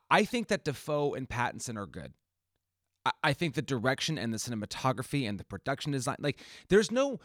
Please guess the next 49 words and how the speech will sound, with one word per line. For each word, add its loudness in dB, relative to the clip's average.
there's 2
no, 4
uh, 6
fault 6
in 0
the -2
filmmaking -4
at 6
all. 4
And, 6
and 4
really, 6
there's 4
no 6
fault 6
in 2
the 0
dialogue. 4
Like, -2
yeah, 4
I 4
mean, 4
there's 4
no, 2
for 4
me, 2
it's, -2
it's 0
a -4
question -2
of, -2
of -2
putting 2
the -2
pieces -4
together. -6
And -2
right 2
now, 0
I, 2
I 4
haven't, 2
like, -6
the, -4
my 0
puzzle's -2
all -2
fucked -8
up, -4